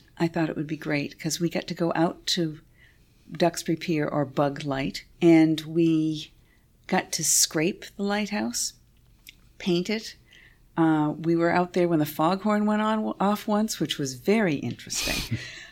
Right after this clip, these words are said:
Speaker 1: Um, but it was a great organization. I had a f-, a fun time. As time went on, then we, the group had a chance to acquire another lighthouse, the night, the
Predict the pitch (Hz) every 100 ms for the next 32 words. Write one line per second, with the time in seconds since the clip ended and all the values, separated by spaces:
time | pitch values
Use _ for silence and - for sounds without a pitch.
0 | - - 170 160 151 151 - 190 175 -
1 | - - - 240 240 233 262 196 233 240
2 | 220 220 233 226 233 233 - 160 165 185
3 | 170 - - 160 - 170 165 165 147 139
4 | - - - - - _ _ _ 190 185
5 | 233 220 208 196 190 196 202 202 - -
6 | 160 185 180 180 175 180 180 185 180 -
7 | - 175 175 208 202 202 175 - 185 170
8 | - 175 165 - 175 170 160 156 147 165
9 | 165 143 151 - - 151 151 151 - _
10 | - _ - 147 143